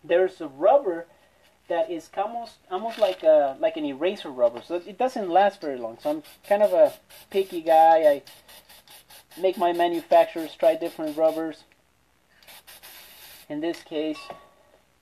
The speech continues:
this same type of rubber is the same type that I've used in my, uh, my brushes, my spray paint brushes. You guys are probably wondering what this is. Uh, yep, so am I.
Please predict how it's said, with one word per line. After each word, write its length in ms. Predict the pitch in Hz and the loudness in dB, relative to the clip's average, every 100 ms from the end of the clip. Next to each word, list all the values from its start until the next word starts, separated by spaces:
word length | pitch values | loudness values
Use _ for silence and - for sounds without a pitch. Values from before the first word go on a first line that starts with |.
| _ _ _ _ _ - | _ _ _ _ _ -2
this 200 | 185 185 | 0 0
same 220 | 190 180 | -2 -2
type 260 | - 175 165 | -2 -2 -2
of 120 | 147 | 4
rubber 240 | 156 190 | 4 4
is 80 | 185 | -4
the 80 | 147 | -12
same 300 | - 160 165 | -10 -10 -6
type 360 | - 151 156 _ _ - _ - | 0 0 0 _ _ -20 _ 4
that 100 | 151 | 6
I've 160 | 147 | 6
used 280 | 139 143 - | 2 -10 -10
in 100 | 135 | -10
my, 220 | 127 120 _ _ _ _ _ - | -8 -8 _ _ _ _ _ -8
uh, 260 | 135 127 - _ _ - | -6 -6 -10 _ _ -12
my 100 | 131 | -6
brushes, 380 | 165 226 - - _ _ - | 2 2 0 -18 _ _ -20
my 160 | 123 | -18
spray 240 | 120 147 127 | -18 -16 -16
paint 200 | 127 123 | -16 -12
brushes. 320 | 123 110 - _ - _ _ _ - _ _ _ _ _ _ _ _ | -14 -14 -20 _ -20 _ _ _ -20 _ _ _ _ _ _ _ _
You 100 | - | -6
guys 160 | 262 285 | -2 -2
are 40 | - | 2
probably 220 | 196 185 | 2 2
wondering 300 | 180 175 170 | 0 -2 -2
what 180 | 170 175 | -2 -4
this 160 | 160 | -6
is. 220 | 196 147 - _ _ _ _ _ - | -4 -6 -8 _ _ _ _ _ -6
Uh, 440 | 156 180 190 190 - - | 2 4 4 2 -2 -10
yep, 140 | 233 - - | -18 -16 -6
so 120 | 262 | -2
am 140 | 320 | -2
I. 180 | 285 196 | -2 -10